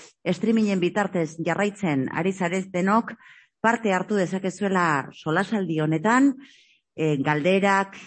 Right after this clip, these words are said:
iradokizunak, edo iritzia ere, emanez, azaldu dizkitzuedan bi bideo hoietatik, bertan zaudetenok altxatu eskua besterik gabe, eta, eh, streamingen bitartez jarraitzen ari zaretenok,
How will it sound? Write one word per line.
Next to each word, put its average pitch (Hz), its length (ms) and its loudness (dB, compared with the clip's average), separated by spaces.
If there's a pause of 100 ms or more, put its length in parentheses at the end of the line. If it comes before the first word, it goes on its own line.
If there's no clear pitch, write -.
(120)
iradokizunak, 170 1000 -2 (300)
edo 147 640 -2 (240)
iritzia 190 640 -2
ere, 160 320 -4 (560)
emanez, 202 480 0 (480)
azaldu 214 460 -2 (500)
dizkitzuedan 202 840 0
bi 202 140 0
bideo 185 380 0
hoietatik, 160 540 -4
bertan 160 280 -2
zaudetenok 156 540 0
altxatu 139 340 -4
eskua 160 320 -2
besterik 160 400 -4
gabe, 233 220 2 (680)
eta, 196 760 2
eh, 151 260 -6 (100)
streamingen 190 520 -2
bitartez 175 400 -2
jarraitzen 170 500 -2
ari 160 160 -2
zaretenok, 160 720 -2